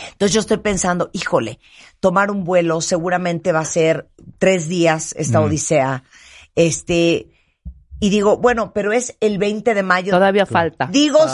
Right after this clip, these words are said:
Speaker 1: "Sí".
Speaker 2: Falta, falta.
Speaker 1: Claro.
Speaker 2: <laughs> Sí.
Speaker 1: Un día es dieciocho de mayo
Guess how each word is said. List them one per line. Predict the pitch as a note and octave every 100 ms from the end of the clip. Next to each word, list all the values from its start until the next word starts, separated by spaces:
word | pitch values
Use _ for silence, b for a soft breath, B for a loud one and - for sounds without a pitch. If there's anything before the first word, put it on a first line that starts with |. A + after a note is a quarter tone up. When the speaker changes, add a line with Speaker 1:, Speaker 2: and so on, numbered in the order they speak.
| C4
Speaker 1:
"Sí". | D#4 C4+
Speaker 2:
Falta, | B2+ B2 B2
falta. | - C3+ C3+ -
Speaker 1:
Claro. | A3 G#3 A3 G#3 G#3+ -
Speaker 2:
<laughs> | G#3 - -
Sí. | -
Speaker 1:
Un | G#4 A4
día | F#4 D#4 D4 E4+ - _
es | C#4 E4+ - -
dieciocho | C4+ D4 C#4+ F4 F#4 E4 F4+
de | D#4+
mayo | D4 D4 D#4